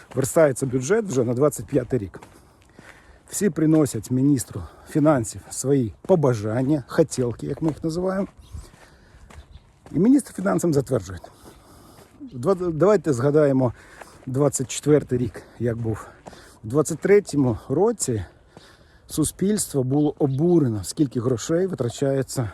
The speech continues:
на державні закупівлі, на П Д Ф О військове,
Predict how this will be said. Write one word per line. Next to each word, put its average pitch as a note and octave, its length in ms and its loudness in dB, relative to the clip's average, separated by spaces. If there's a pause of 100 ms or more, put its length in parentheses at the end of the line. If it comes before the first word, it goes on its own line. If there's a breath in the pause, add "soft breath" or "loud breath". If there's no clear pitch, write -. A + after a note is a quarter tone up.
на A#2+ 280 0 (360 loud breath)
державні B2 440 0
закупівлі, E3+ 760 -6 (180 loud breath)
на B2 400 0 (400 soft breath)
П C#3 80 0
Д C3+ 100 2
Ф - 160 -2
О F3 460 4
військове, D3 640 0